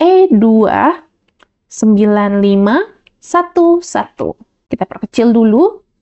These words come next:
kita taruh aja di bagian tengah. Kita buat dia kecil aja, teman-teman. Oke,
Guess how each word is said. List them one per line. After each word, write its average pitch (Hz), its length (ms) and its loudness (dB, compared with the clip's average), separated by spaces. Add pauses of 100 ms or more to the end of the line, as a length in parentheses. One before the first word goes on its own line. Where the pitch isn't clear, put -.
kita 196 240 -10
taruh 202 320 -4
aja 269 400 -2
di 285 160 2
bagian 208 560 -2
tengah. 202 400 -2 (3500)
Kita - 160 -8
buat 214 240 -2
dia 262 160 -2
kecil - 320 -4
aja, 294 480 -2
teman-teman. 214 640 -4 (2500)
Oke, 208 640 0